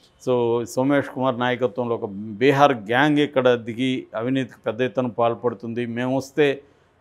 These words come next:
సోమేష్ కుమార్ని పదహైదు ఏళ్ళు జైల్లో పెట్టిస్తానని కూడా రేవంత్ రెడ్డి అప్పుడు మాట్లాడాడు.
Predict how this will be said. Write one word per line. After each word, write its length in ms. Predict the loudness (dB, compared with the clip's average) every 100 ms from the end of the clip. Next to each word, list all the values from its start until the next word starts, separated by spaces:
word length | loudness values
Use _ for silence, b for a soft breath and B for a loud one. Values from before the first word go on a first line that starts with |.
| _ _
సోమేష్ 400 | 0 4 4 2
కుమార్ని 380 | -2 0 0 -2
పదహైదు 460 | 2 4 4 4
ఏళ్ళు 240 | 4 4 2
జైల్లో 360 | 2 2 2
పెట్టిస్తానని 720 | 2 0 -4 -6 -2 -2 -2 -2
కూడా 220 | 0 2
రేవంత్ 320 | 4 4 0
రెడ్డి 200 | -4 -2
అప్పుడు 200 | -4 -4
మాట్లాడాడు. 680 | -6 -6 -2 -2 -2 -4